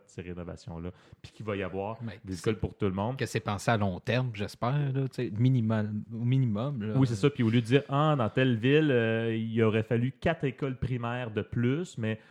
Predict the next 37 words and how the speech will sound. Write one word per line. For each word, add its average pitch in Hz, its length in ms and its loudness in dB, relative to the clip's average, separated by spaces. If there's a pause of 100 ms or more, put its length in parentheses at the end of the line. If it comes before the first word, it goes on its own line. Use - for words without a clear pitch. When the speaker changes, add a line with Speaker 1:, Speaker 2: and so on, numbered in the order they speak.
(160)
Speaker 1:
on 101 260 -4
n'a 110 140 0
pas 139 120 0
les 135 120 4
terrains 113 380 0
pour - 180 -8
ces 104 140 -6
quatre 113 320 -2
écoles 113 220 -2
primaires. » 120 380 0
Fait 113 80 -2
qu'on 101 160 -4
va 104 100 6
juste 127 260 0
é-, 120 160 -4 (400)
créer 131 280 0
une 123 100 0
école 113 320 0
primaire, 123 480 0
là, 139 120 2
pour 110 200 -2
huit 113 220 -6
cents 131 300 0
élèves, 107 460 -2
là. 92 100 -8 (340)
Une - 20 -20
école 127 180 2
primaire 131 300 -2
de 120 80 0
huit 104 160 -2
cents 110 240 -4
élèves, 113 480 -2
là, 123 180 -2 (400)
ce - 200 -6
n'est 104 160 -2
pas 120 320 -4 (120)
à 95 220 -8